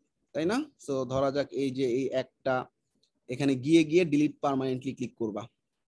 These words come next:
ওকে, মিডিয়া ফাইলগুলো যত কমাইতে পারবা তত তোমার লাভ। আমার এই লোগোগুলো আমার না। আচ্ছা, আমি একটু একবার সাইটটা ভিউ করে আসি।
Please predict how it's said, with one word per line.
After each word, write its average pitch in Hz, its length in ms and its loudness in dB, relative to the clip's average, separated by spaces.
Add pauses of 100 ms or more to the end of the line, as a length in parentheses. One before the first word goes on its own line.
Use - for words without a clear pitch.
(160)
ওকে, - 320 -12
মিডিয়া 151 240 4
ফাইলগুলো 180 440 2
যত 170 200 0
কমাইতে 170 340 0
পারবা 214 200 0 (260)
তত 160 180 -2
তোমার 151 260 0
লাভ। 113 220 -2 (640)
আমার 147 220 0
এই 165 120 6
লোগোগুলো 170 420 4
আমার 147 220 2
না। 120 260 -4 (880)
আচ্ছা, 135 180 -2
আমি 147 100 0
একটু 147 140 -2
একবার 143 180 -2
সাইটটা 143 320 -4
ভিউ 131 220 -2
করে 135 220 0
আসি। 185 360 -6